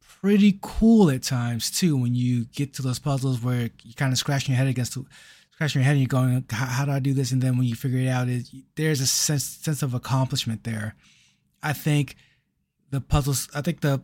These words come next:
the way that they laid out the puzzles here are, are, are pretty darn clever. It doesn't try to over, it doesn't try to, uh,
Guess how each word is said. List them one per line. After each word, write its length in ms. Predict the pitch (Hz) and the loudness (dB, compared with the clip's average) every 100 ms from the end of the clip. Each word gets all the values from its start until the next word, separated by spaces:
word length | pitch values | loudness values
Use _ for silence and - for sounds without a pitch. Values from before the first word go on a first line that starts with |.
| _ | _
the 200 | 143 135 | -4 -2
way 140 | 127 143 | 0 0
that 220 | 131 120 | -2 -4
they 100 | - | -4
laid 200 | 123 135 | -2 0
out 140 | 135 127 | 0 -2
the 60 | |
puzzles 340 | 110 127 117 113 | -2 -4 -2 -2
here 100 | 127 | -2
are, 200 | 120 - | -2 -6
are, 160 | 120 117 - - | -10 -12 -14 -18
are 140 | 107 _ _ _ _ _ _ - | -18 _ _ _ _ _ _ -8
pretty 340 | 165 135 131 | -4 0 0
darn 340 | 117 131 127 123 | 0 -2 0 -2
clever. 480 | - 123 135 160 - _ _ _ _ _ _ _ _ _ - _ _ | -2 -2 0 -2 -4 _ _ _ _ _ _ _ _ _ -20 _ _
It 60 | 135 | -6
doesn't 220 | 143 139 | -2 0
try 300 | - 139 131 | 0 2 0
to 480 | 127 139 127 120 120 - _ _ _ _ | 0 2 2 2 -2 -6 _ _ _ _
over, 360 | 143 131 117 127 | -4 -4 -2 -4
it 100 | - | -2
doesn't 280 | 156 143 139 | -2 0 0
try 260 | - 135 | 2 2
to, 380 | 131 - 123 120 | 0 0 0 0
uh, 460 | 117 113 107 107 | -2 -2 -4 -8